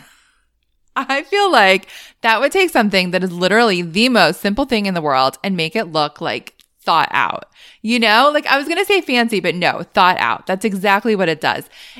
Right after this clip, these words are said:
It makes it look thought out and intentional. But do I have Christmas ribbons? No. <laughs> I have a couple that maybe could pass. I feel like, I feel like that is probably, in the end, what makes the ribbon people so impressive.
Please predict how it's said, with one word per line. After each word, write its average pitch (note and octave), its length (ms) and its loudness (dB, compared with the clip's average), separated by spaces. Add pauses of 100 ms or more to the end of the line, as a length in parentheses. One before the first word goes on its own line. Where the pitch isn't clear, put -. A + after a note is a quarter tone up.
It A3+ 160 0
makes A3 340 0
it F#4 120 -2
look A3+ 320 2
thought F3+ 320 2
out D3+ 340 0
and E3 160 -8
intentional. D3+ 800 -10 (640)
But A#3 160 -4
do D4 180 0
I E4 100 4
have A#3 380 -2
Christmas C4+ 360 -6
ribbons? B3+ 520 -2 (180)
No. E3+ 220 -4 (760)
<laughs> A#4 420 -14
I C#4+ 80 -2
have E4 200 4
a G#4+ 60 2
couple F4+ 300 2
that C4 160 2
maybe F#3 440 4
could F#3+ 180 -2
pass. E3+ 460 -2 (380)
I B3 160 0
feel D4 420 -2
like, G#4+ 460 -2 (160)
I C#4+ 100 2
feel F4 480 0
like A4+ 240 2
that B3 200 2
is A3+ 100 -2
probably, G#3 640 0
in F#3+ 260 -4
the G3+ 200 -4
end, D#3+ 480 -4
what G3 280 0
makes G#3+ 240 -2
the A3 120 -2
ribbon D#3+ 340 -4
people A#3+ 420 0
so E3+ 260 0
impressive. E3 720 -6